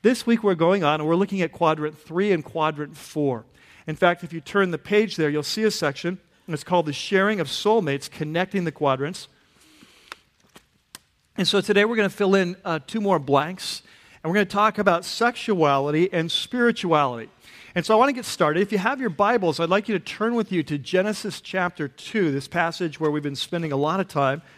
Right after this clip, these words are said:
the last couple weeks. <clears throat> And if you're new to this series, in Genesis chapter two, the Bible lays out the, the story of the creation of the first man and the first woman.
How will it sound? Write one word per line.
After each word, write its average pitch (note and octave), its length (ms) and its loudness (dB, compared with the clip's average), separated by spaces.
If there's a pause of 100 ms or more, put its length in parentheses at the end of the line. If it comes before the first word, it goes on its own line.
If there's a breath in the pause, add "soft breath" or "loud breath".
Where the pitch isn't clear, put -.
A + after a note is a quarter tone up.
(120)
the E3 80 -4
last D3+ 280 2
couple D#3 200 -4
weeks. C#3 320 -4 (680 soft breath)
<clears throat> - 0 -
And G#3 420 -2
if G3 80 -2
you're G#3 100 4
new A3+ 160 2
to B3+ 80 0
this B3 140 0
series, D3 680 -2 (1300 loud breath)
in F#3 160 2
Genesis A#3 500 0
chapter F#3 400 -2
two, D#3+ 600 -2 (1800 soft breath)
the E3+ 80 2
Bible B3 380 2
lays G#3+ 340 2
out F#3 280 0
the, F3+ 80 -6 (120)
the F3 120 -10
story G#3 420 2
of D#3+ 60 2
the D#3 80 -6
creation F3+ 560 -2
of E3 60 -6
the D3+ 60 0
first F#3+ 400 -4
man C#3+ 300 0
and D3+ 100 -8
the D3+ 80 -4
first D3 480 -4
woman. D3+ 520 0